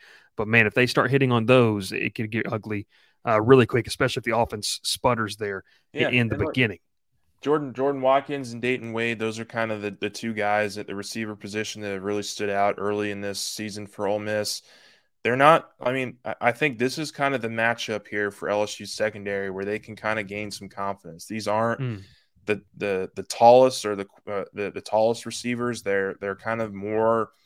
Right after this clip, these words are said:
Speaker 2: on pace with what L S U has in terms of size-wise. I mean, talent-wise, they're very talented. Don't get me wrong. I mean, they're,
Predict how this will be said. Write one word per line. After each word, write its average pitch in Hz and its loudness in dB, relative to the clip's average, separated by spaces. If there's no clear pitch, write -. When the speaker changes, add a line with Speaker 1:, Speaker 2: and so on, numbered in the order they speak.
Speaker 2:
on 113 2
pace 117 -6
with - -10
what 107 0
L 107 2
S - -4
U 110 -6
has 107 -2
in 101 -14
terms 104 -10
of 92 -12
size-wise. 113 0
I - -12
mean, 98 -10
talent-wise, 101 0
they're 98 -6
very 110 2
talented. 95 -4
Don't 104 -2
get 98 -6
me 92 -12
wrong. 95 -2
I 90 -12
mean, 95 -14
they're, 101 -2